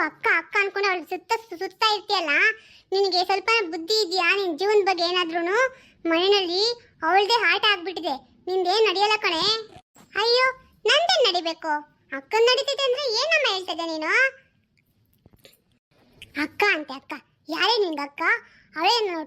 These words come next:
ನನ್ನ ಹೊಟ್ಟೆಲ್ ಹುಟ್ಟಿದ ಮಗಳು ಅನ್ಕೊಂಡಿದ್ಯಾ ನೀನು? ಅಕ್ಕ ಅಂತೆ. ಅಮ್ಮ, ನೀನ್ ಏನ್ ಹೇಳ್ತಾ ಇದೀಯಾ?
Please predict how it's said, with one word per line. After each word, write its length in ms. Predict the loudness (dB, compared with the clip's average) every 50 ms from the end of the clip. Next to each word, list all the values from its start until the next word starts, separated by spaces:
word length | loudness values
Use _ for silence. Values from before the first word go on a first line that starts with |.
| -10
ನನ್ನ 140 | -8 -8 -6
ಹೊಟ್ಟೆಲ್ 200 | -6 -4 -2 -2
ಹುಟ್ಟಿದ 240 | -2 -2 -4 -6 -4
ಮಗಳು 180 | -4 -2 0 0
ಅನ್ಕೊಂಡಿದ್ಯಾ 380 | 0 0 0 -2 -2 -2 -4 -4
ನೀನು? 260 | -4 -2 -4 -2 -4 -4 -4 -6 -10 _ _ _ _ -20 -20
ಅಕ್ಕ 180 | _ _ -4 -2
ಅಂತೆ. 280 | -2 -2 -4 -8 -12 -18 -18 _ _ _ _ _ _ _ _ _ _ -6
ಅಮ್ಮ, 200 | 0 4 4 6 6 4 2 -2 _ _ _ _ _ _ _ _ _ -12
ನೀನ್ 160 | -10 -8 -6 -2
ಏನ್ 100 | 0 0
ಹೇಳ್ತಾ 240 | 0 0 0 0 -2
ಇದೀಯಾ? 260 | -2 0 -2 -2 -2